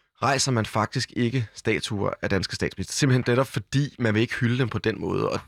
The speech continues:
det er måske bare et varsel om, at det der med at rejse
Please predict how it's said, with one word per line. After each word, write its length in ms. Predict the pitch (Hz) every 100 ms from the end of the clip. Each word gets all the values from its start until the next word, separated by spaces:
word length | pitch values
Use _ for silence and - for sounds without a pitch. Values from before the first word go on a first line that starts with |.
| -
det 180 | 147 143
er 140 | 98 156
måske 480 | 180 - 160 143 - _ 110
bare 300 | 110 147 151 _ _ _ _ _ _ _ _ _ _ _ _
et 100 | 127
varsel 280 | 113 143 147
om, 120 | 139
at 60 | 120
det 100 | 143
der 100 | 151
med 120 | 135
at 160 | 117 101
rejse 440 | 107 139 - 160